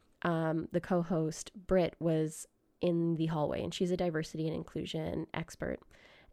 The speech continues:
and, uh, consultant. And so I thought, "This is the perfect person to share my experience with." And so I did. And I, like, told her, I was like, "You know, I have felt kind of isolated just in terms of representation." And she said, "You know,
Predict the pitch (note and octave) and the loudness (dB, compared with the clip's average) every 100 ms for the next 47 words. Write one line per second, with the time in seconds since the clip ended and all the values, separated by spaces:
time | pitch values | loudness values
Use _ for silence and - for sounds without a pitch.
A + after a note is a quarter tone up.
0 | _ F3 E3+ E3 D#3+ D#3 - - D#3 D#3+ | _ 2 2 2 2 0 -2 -2 -2 -2
1 | - - - - F#3 D3+ - - - _ | -6 -10 -10 -4 -2 -2 -4 -6 -8 _
2 | _ _ - _ _ _ _ - F#3 E3+ | _ _ -20 _ _ _ _ -4 -2 2
3 | E3+ E3 D#3+ D#3+ - E3+ F3+ F#3 F3+ F3 | 2 2 2 0 0 -4 0 0 -2 -6
4 | E3 - D#3 E3 D#3+ E3+ - D#3+ E3+ - | -6 -4 -4 -4 -4 -4 -4 -2 -4 -6
5 | - E3 - - - - F3 F3+ F3 F3+ | -8 -6 -6 -8 -8 -6 -6 -4 -2 0
6 | F3+ G#3 - - F3 E3 E3 - - - | 0 -2 -2 -4 -4 -2 -4 -6 -14 -8
7 | F3+ F3 E3+ E3 E3 F3 E3+ E3 - - | -4 -2 -4 -6 -6 -2 0 0 -4 -12
8 | - - - - - F3+ G3 G#3+ G3 F3+ | -20 -20 -20 -18 -10 -4 -4 0 0 0
9 | - E3+ E3 - E3 - E3 D#3+ D#3+ E3 | -2 -2 -2 -2 -4 -2 -2 -2 -2 -4
10 | E3+ - E3+ - E3 F3+ D#3 E3 - - | -6 -4 -4 -2 -4 -4 -6 -6 -6 -6
11 | E3 E3+ E3+ E3+ - F3 - - F3 E3+ | -6 -6 -6 -8 -8 -8 -8 -8 -6 -6
12 | F3 E3 D#3+ F#3 G3 | -4 -2 0 -2 -4